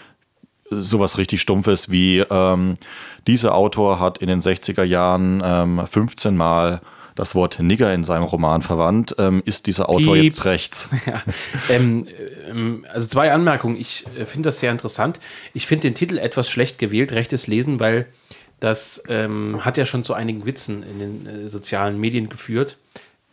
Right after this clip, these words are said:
Speaker 2: Gut, da braucht man sich jetzt nicht, äh, da, das braucht man nicht als Referenz nehmen, aber, mh,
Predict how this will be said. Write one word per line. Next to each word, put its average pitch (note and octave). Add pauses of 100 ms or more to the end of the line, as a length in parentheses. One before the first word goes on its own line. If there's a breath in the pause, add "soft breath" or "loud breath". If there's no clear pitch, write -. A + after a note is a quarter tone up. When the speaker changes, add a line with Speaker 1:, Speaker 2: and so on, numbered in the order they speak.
(360)
Speaker 2:
Gut, A2
da F#2
braucht G#2
man G2+
sich F#2+
jetzt -
nicht, -
äh, F#2 (300)
da, G2+
das G#2
braucht G2+
man G2+
nicht G2+
als G2+
Referenz G#2
nehmen, A2+
aber, G#2+ (540 loud breath)
mh, B2